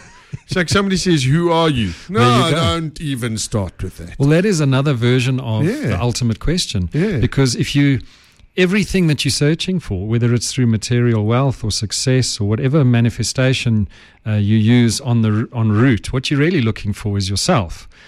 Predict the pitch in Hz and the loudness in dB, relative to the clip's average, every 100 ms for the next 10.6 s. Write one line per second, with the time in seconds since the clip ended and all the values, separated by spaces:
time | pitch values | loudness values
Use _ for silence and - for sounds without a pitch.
0 | - - 113 113 127 113 180 196 165 117 | -20 -8 -4 -2 0 0 2 2 4 4
1 | 98 90 - 107 117 120 120 98 - _ | 2 -2 -4 0 2 2 0 -4 -12 _
2 | - 110 107 104 120 120 - 113 113 120 | -10 -4 -2 0 0 0 0 0 2 2
3 | 123 - 117 107 107 104 98 110 110 104 | 0 -2 0 2 2 0 0 0 0 -2
4 | 101 113 104 - - - - 208 240 175 | 0 2 0 -4 -14 -12 -2 0 2 2
5 | 139 147 185 - 92 78 - 110 117 120 | 2 2 0 -2 -6 -8 -6 -2 0 -2
6 | 131 123 123 139 147 147 131 123 120 107 | -4 -2 2 2 2 2 2 2 0 0
7 | 127 - 156 127 - - - - - 120 | -4 -2 0 0 -4 -20 -20 -20 -10 -2
8 | 170 143 143 139 120 - - _ - 127 | 2 4 4 2 0 -4 -18 _ -10 -8
9 | - 135 131 117 113 113 107 113 104 98 | -2 0 2 2 0 0 0 0 -2 -6
10 | 95 - 165 104 104 | -4 -2 0 0 -2